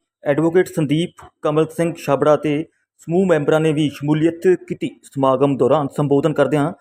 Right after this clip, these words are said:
ਅਮਰਜੀਤ ਸਿੰਘ ਮੰਗਾ, ਜਨਰਲ ਸਕੱਤਰ, ਨੇ ਦੱਸਿਆ ਕਿ ਇਸ ਸਮਾਗਮ ਦਾ ਮੁੱਖ ਏਜੰਡਾ ਨਵ ਨਿਯੁਕਤ ਮੈਂਬਰਾਂ ਅਤੇ ਅਹੁਦੇਦਾਰਾਂ ਨੂੰ ਨਿਯੁਕਤੀ ਦੇਣਾ ਅਤੇ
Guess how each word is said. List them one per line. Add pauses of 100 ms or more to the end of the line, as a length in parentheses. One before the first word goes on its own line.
(480)
ਅਮਰਜੀਤ
ਸਿੰਘ
ਮੰਗਾ,
ਜਨਰਲ
ਸਕੱਤਰ,
ਨੇ
ਦੱਸਿਆ
ਕਿ
ਇਸ
ਸਮਾਗਮ
ਦਾ (360)
ਮੁੱਖ (100)
ਏਜੰਡਾ
ਨਵ
ਨਿਯੁਕਤ
ਮੈਂਬਰਾਂ
ਅਤੇ
ਅਹੁਦੇਦਾਰਾਂ
ਨੂੰ
ਨਿਯੁਕਤੀ
ਦੇਣਾ
ਅਤੇ